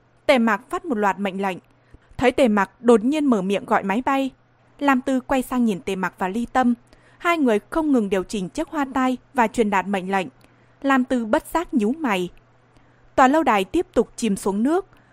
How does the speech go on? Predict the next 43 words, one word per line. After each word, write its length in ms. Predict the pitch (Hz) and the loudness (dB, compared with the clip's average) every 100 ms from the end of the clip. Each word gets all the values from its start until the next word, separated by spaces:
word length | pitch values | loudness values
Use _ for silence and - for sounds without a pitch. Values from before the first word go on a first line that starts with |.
| _ | _
mực 180 | 277 226 | 4 6
nước 360 | 233 349 392 269 | 4 2 -2 2
mỗi 200 | 220 277 | 2 4
lúc 200 | 349 392 | 0 0
một 220 | - - | -2 -2
dâng 200 | 262 247 | -2 -2
cao. 300 | 247 247 233 - _ _ - | 0 0 0 -6 _ _ -2
Tuy 120 | 302 | 0
thuốc 180 | 269 359 | 2 0
nổ 160 | 349 208 | 0 0
hẹn 240 | 214 185 - | 0 -6 0
giờ 200 | 202 196 | 0 0
không 260 | - 294 | 0 0
phát 220 | 269 359 | 0 -2
nổ, 300 | 320 240 175 - _ _ | 2 2 2 -2 _ _
nhưng 200 | 330 330 | -6 -2
mọi 120 | 262 | -2
người 200 | 208 196 | 0 -2
phải 180 | - 180 | -2 -4
nhanh 280 | 220 285 269 | 0 0 2
chóng 280 | 254 214 311 | 2 2 2
rời 120 | 285 214 | 0 0
khỏi 220 | 214 190 | -2 -4
nơi 180 | 262 254 | -2 -2
này. 300 | 202 180 175 _ _ _ _ | -2 -4 -8 _ _ _ _
Vì 180 | 254 262 | 0 4
ngoài 300 | 254 254 240 | 4 4 2
việc 200 | 240 233 | 0 -2
chìm 180 | 247 226 | -2 0
xuống 260 | - 220 | 2 2
nước, 220 | 240 349 - - _ _ | 2 0 -4 -12 _ _
tòa 120 | 254 | 2
lâu 160 | 254 320 | 4 0
đài 200 | 240 185 | 0 -2
có 160 | - | -4
thể 200 | 320 294 | -4 -2
tồn 300 | 220 - 190 | -2 0 -2
tại 240 | 190 190 196 | -2 -6 -4
hệ 140 | 220 - | -4 -2
thống 260 | 214 202 | 0 -2
tự 220 | - 269 214 | 0 -2 0
hủy 140 | 208 | -2
khác. 340 | - 269 330 | -2 -4 -6